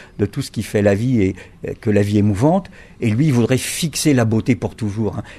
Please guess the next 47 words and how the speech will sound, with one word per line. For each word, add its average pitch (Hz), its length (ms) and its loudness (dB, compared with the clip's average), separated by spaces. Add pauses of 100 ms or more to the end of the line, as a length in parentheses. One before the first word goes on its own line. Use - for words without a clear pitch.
(100)
Il 120 160 0
est 127 60 8
à 120 40 8
la 117 60 6
poursuite 139 400 -2
d'un 110 160 4
Éden 120 320 4
qui 104 140 2
n'existe 104 440 0
pas, 147 220 -2
hein, 113 220 -2
celui 104 340 -2
d'une 101 300 0
beauté 110 240 0
permanente 101 500 0
des 98 120 0
choses 143 360 -2
et 98 120 0
qui - 180 -2
ne 98 60 2
vieillirait 98 500 2
jamais. 98 320 0 (320)
Et, 117 220 4
et 123 40 4
je - 140 -2
me - 40 6
suis 131 200 0
dit, 135 140 4
là, 139 360 4 (320)
j'adore 147 600 -2
et 123 80 2
en 127 40 2
même 123 200 0
temps, 156 100 -4
c'est 131 140 -2
tout 202 100 -6
ce - 80 -6
qu'il 131 100 -6
faut 131 100 -4
pas 139 120 -4
que 113 80 -4
je 117 80 -2
fasse - 380 -6 (440)
quand - 160 -6
j'écris 117 420 -2
un 101 60 2
reportage. 139 480 -4